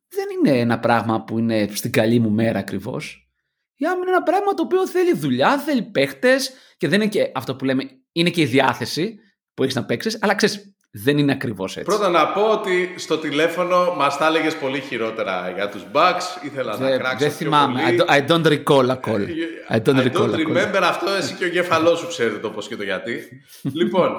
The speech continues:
Speaker 2: πρώτα πρώτα, αυτή η ομάδα, και δεν το ανέφερες, με το Portland έχανε είκοσι έξι πόντους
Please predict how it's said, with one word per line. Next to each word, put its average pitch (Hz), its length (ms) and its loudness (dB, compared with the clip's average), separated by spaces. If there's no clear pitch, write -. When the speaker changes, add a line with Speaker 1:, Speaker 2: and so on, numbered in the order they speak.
Speaker 2:
πρώτα 208 300 2
πρώτα, 160 500 -2
αυτή 151 360 -2
η 220 40 2
ομάδα, 131 640 0
και 160 140 0
δεν 214 100 0
το 233 100 2
ανέφερες, 127 560 0
με 165 100 0
το 160 240 0
Portland 165 520 -2
έχανε 185 380 0
είκοσι 156 340 -2
έξι 160 280 -4
πόντους 156 480 -4